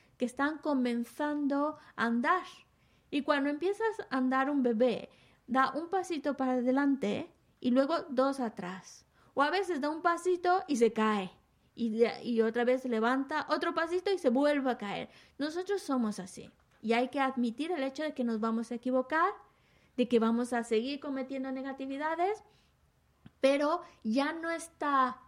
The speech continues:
por un lado, la intención de querer hacerla, y por otro lado, todavía más importante, nos arrepentimos.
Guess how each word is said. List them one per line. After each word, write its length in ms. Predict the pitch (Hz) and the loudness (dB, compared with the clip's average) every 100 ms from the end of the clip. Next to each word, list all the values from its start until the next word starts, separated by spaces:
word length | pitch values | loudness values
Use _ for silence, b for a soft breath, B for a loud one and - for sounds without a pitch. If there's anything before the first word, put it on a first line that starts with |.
| - | -4
por 220 | 233 247 | -2 0
un 160 | 320 320 | -2 -2
lado, 320 | 285 247 220 | -2 -2 -4
la 160 | 254 262 | 2 2
intención 920 | 254 247 254 247 240 - 330 349 302 | 4 4 2 2 -4 -6 -2 -2 -2
de 140 | 277 277 | -8 -10
querer 360 | - 285 294 | -12 -8 -4
hacerla, 580 | 302 277 285 285 285 294 440 b b b b b | -6 -6 -8 -6 -4 -4 -4 b b b b b
y 80 | 247 | 2
por 120 | 254 | 4
otro 200 | 269 285 | 4 2
lado, 480 | 294 285 294 330 427 - _ _ _ _ _ | -2 0 2 2 2 -4 _ _ _ _ _
todavía 360 | 254 233 214 | 0 2 2
más 400 | 208 220 269 - | 2 0 0 -2
importante, 760 | 302 262 233 226 220 208 214 240 b b b _ _ | -4 -2 -2 -2 -4 -4 -8 -12 b b b _ _
nos 200 | 220 214 | 0 0
arrepentimos. 840 | 214 214 208 202 233 202 190 - | -2 -2 -2 -2 -2 -2 -6 -18